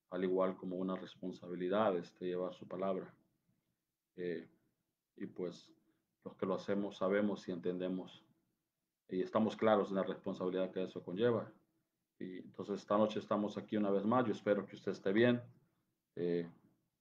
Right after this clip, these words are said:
que su familia esté bien. Eh, hemos, ya nos hemos visto algunos el domingo pasado. Eh, nos vimos ya un, un grupo, bueno, dos grupos. Tuvimos la actividad, eh, el culto, el servicio pasado con el grupo número uno y el grupo número dos. Eh,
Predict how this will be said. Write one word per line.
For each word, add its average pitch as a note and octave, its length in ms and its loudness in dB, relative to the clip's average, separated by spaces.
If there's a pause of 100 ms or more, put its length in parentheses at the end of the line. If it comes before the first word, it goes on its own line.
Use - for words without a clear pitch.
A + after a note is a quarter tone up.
(480)
que F#2 80 -6
su - 160 -8
familia G#2 460 4
esté F#2+ 240 0
bien. G2+ 400 0 (240)
Eh, F#2 320 -4 (180)
hemos, G2+ 380 -2
ya G2+ 100 0
nos G2+ 160 -2
hemos G2 220 2
visto G2+ 260 -2
algunos A2+ 500 0 (520)
el F#2 240 2
domingo G2 400 0
pasado. A2 600 4 (1080)
Eh, F#2 140 -10
nos F2+ 120 -8
vimos F#2+ 280 -2
ya G2 160 6
un, F#2+ 200 0 (120)
un F#2 160 -4
grupo, A#2 420 4 (340)
bueno, A#2 220 8
dos A#2 240 8
grupos. A2+ 420 0
Tuvimos G2+ 460 0
la F#2+ 160 0
actividad, F#2+ 640 2 (640)
eh, F2+ 320 0
el - 60 -20
culto, A#2 340 4
el G2 60 4
servicio G2 420 0
pasado A2+ 380 6
con G2+ 100 2
el F#2 60 -2
grupo G2 260 -2
número G2 280 4
uno A#2 260 4
y G#2 40 0
el F#2 80 -2
grupo G2 240 -4
número F#2 240 -2
dos. A#2 380 2
Eh, F2 200 -10